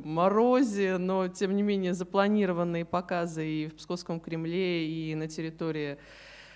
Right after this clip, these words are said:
эм, получается, театра драмы, вот они прошли, всё состоялось. И вот сейчас нам опять холодно, благо мы не на улице, вот, но, тем не менее,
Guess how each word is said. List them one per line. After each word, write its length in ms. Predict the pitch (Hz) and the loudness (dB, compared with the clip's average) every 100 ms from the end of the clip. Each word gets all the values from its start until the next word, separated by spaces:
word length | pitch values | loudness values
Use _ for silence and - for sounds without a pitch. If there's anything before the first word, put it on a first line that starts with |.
| - - | -20 -10
эм, 920 | 143 143 147 143 139 139 135 131 135 | -4 -2 0 0 0 -2 -4 -6 -8
получается, 600 | 151 151 151 143 147 139 | -6 -4 -4 -4 -6 -6
театра 380 | 139 156 147 151 | -6 -6 -4 -6
драмы, 520 | 147 175 214 220 190 | 0 2 4 4 2
вот 180 | 156 156 | -2 -2
они 160 | 160 156 | -2 -2
прошли, 600 | 160 160 - 180 214 233 | 0 0 -2 -2 -2 -2
всё 200 | - 180 | -2 -2
состоялось. 600 | 170 - 170 202 202 190 | -4 -2 0 2 0 0
И 40 | |
вот 160 | 185 269 | -2 -2
сейчас 640 | - - 170 143 143 - | -4 -4 0 0 -2 -6
нам 160 | 151 139 | -8 -6
опять 300 | 135 196 - | -6 -8 -10
холодно, 720 | - 151 151 143 143 139 139 - - - - - | -6 -2 -2 -2 -6 -8 -8 -12 -20 -20 -16 -4
благо 300 | 160 180 156 | -2 -2 -2
мы 120 | 147 | -4
не 120 | 143 | -4
на 160 | 139 151 | -4 -4
улице, 540 | 220 190 170 - 131 - - - 220 | -4 -6 -8 -12 -14 -16 -20 -20 -14
вот, 260 | - 139 - | -6 -6 -4
но, 140 | 165 | -4
тем 220 | 202 214 190 | -2 0 0
не 80 | |
менее, 420 | 196 208 190 185 | 0 0 0 -2